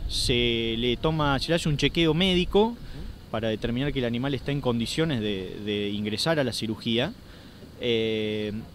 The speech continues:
Speaker 1: se lo seda para tranquilizarlo, se pela las áreas donde va a ir el catéter endovenoso en el brazo del animal y en el lugar donde va a ser la cirugía, en los
Speaker 2: Claro.
Speaker 1: flancos,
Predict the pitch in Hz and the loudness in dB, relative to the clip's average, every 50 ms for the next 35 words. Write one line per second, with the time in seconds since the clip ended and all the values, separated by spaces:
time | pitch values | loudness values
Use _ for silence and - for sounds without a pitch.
0 | - - - - - - - - - 127 117 123 120 - - 196 190 185 190 190 | -18 -20 -18 -10 -8 -6 -4 0 0 2 2 2 0 2 4 4 4 6 4 2
1 | 220 240 - - - - 127 110 107 104 113 113 107 120 120 123 - - 180 175 | 0 -4 -10 -16 -6 -2 -2 0 0 0 -2 -2 -2 -2 -2 -2 0 2 2 4
2 | 180 190 185 185 - - - - - - - - - - - - - - - - | 4 2 2 0 -4 -12 -18 -20 -20 -20 -20 -20 -18 -18 -18 -18 -18 -12 -4 0
3 | - - - 123 117 117 113 113 110 110 110 110 107 101 - - 151 160 160 151 | 2 4 4 6 6 6 4 4 4 2 2 2 0 0 4 6 6 6 8 6
4 | 139 127 110 117 139 156 156 156 156 151 147 135 - - 117 120 120 120 117 113 | 4 4 4 6 8 8 8 8 8 8 6 6 4 0 -2 0 2 2 4 4
5 | 120 123 135 139 139 127 117 110 - 117 110 107 - 123 123 - - 185 180 170 | 4 6 6 6 6 6 4 2 0 0 -2 0 2 2 4 4 4 4 4 4
6 | 151 143 135 135 131 127 131 139 156 180 190 170 - 202 196 180 139 117 110 113 | 4 2 4 4 4 4 4 4 4 4 2 2 2 2 2 2 2 2 2 4
7 | 120 131 139 135 - 135 127 123 123 123 131 143 156 165 170 190 226 262 - - | 4 4 4 2 2 0 0 2 2 2 2 2 4 4 4 4 2 -2 -6 -12
8 | - - - - - - - - - - 139 156 165 190 220 196 - - - 127 | -14 -14 -14 -16 -16 -16 -16 -12 -2 0 2 4 4 2 0 -2 -4 -4 -2 0
9 | 117 120 120 120 117 110 113 110 113 113 113 113 120 120 131 139 156 175 175 147 | 2 2 2 2 0 0 0 0 0 0 2 2 2 4 4 6 4 4 2 0
10 | 131 120 117 113 120 127 123 - - 127 131 147 151 - 123 117 110 - 120 117 | 0 2 2 2 2 2 2 2 2 2 2 2 0 0 -2 -2 -2 -2 -2 -2
11 | 107 - - 123 113 104 101 98 90 - 123 117 113 117 117 - - 180 180 185 | -2 -2 -2 0 0 0 0 -2 -6 -4 -2 2 2 2 2 2 2 4 4 6
12 | 185 190 - - 202 202 - - - | 4 4 4 2 2 2 0 -4 -8